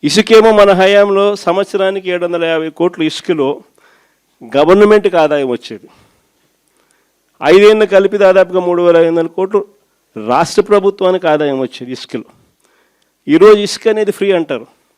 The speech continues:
ఎక్కడైనా ఇసుక ఫ్రీ జరుగుతుందా? పూర్తిగా దోచేసుకోవడమే. ఎక్కడ చూసిన మిషన్లు, ఎక్కడ చూసిన లారీలు, ఎక్కడ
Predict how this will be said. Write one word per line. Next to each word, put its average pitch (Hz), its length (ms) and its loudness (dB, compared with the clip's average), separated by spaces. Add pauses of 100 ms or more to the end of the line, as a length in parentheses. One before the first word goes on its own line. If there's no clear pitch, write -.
(840)
ఎక్కడైనా 214 560 0
ఇసుక 214 300 -4
ఫ్రీ 185 260 -6
జరుగుతుందా? 131 640 -12 (1300)
పూర్తిగా 233 400 -4
దోచేసుకోవడమే. 185 840 0 (720)
ఎక్కడ 170 440 -2
చూసిన 196 300 -2
మిషన్లు, 190 520 -2
ఎక్కడ 175 300 -4
చూసిన 175 360 -4
లారీలు, 170 480 -2
ఎక్కడ 165 280 -4